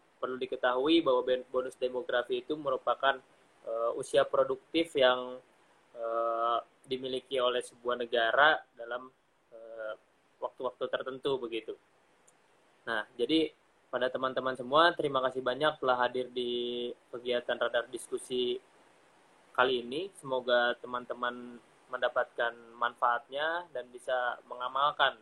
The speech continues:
apa yang telah disampaikan oleh Bapak Nur Fajriansyah. Saya,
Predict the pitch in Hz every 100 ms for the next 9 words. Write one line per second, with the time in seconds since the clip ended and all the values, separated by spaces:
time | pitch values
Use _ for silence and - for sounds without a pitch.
0 | _ _ - - 127 123 123 123 120 123
1 | 120 117 127 117 117 117 113 117 113 113
2 | 117 110 117 107 107 107 92 - _ _
3 | _ 156 - - - 123 160 170 180